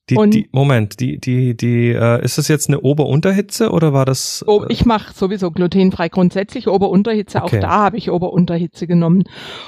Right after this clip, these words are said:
Speaker 2: Und dann, äh, wenn die Hitze erreicht ist und der Fladen, ja, wenn der Fladen dann ausgerollt ist, wird der mit einer Gabel fünfundzwanzig Mal eingestochen.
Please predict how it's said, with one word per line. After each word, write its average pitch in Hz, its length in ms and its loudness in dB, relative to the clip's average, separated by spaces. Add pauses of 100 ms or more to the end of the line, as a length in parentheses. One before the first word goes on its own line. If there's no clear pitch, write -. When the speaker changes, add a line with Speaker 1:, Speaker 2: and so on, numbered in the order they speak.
(120)
Speaker 2:
Und 214 240 2 (100)
dann, 220 220 0 (560)
äh, 226 400 0 (240)
wenn 220 280 2
die 208 140 -4
Hitze 262 380 -8
erreicht 180 580 -2
ist 403 160 -2
und 208 180 2
der 196 120 -8
Fladen, 208 640 -4
ja, 185 380 2
wenn 202 180 2
der 196 100 -4
Fladen 226 500 -2
dann 196 300 0
ausgerollt 233 840 -2
ist, 277 300 -6
wird 214 220 -2
der 190 140 2
mit 185 240 0
einer 175 220 -2
Gabel 208 540 -2
fünfundzwanzig 247 1120 0
Mal 175 460 0
eingestochen. 185 840 0